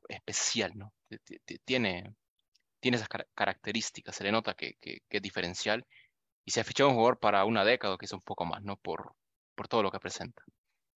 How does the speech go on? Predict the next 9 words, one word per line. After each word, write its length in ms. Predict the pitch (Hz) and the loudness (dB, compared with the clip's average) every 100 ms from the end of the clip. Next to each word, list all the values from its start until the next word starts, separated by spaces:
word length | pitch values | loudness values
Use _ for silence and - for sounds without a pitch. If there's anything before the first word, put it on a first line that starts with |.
| _ _ _ | _ _ _
Em, 1200 | 110 98 95 92 90 90 87 87 90 90 98 107 - _ _ | -8 -6 -4 -4 -4 -4 -6 -8 -10 -12 -12 -14 -20 _ _
yo 160 | - 156 | 4 6
les 120 | 147 | 6
decía 380 | 107 - 92 85 | 4 0 0 -2
que, 100 | - - _ - | -10 -20 _ -10
que 260 | 101 92 | -4 -4
en 160 | 92 101 | -4 -8
junio 720 | - - 151 139 123 117 113 _ _ _ _ _ _ | -12 -2 0 2 0 -2 -6 _ _ _ _ _ _
o 500 | 95 95 90 87 | -4 -2 -2 -6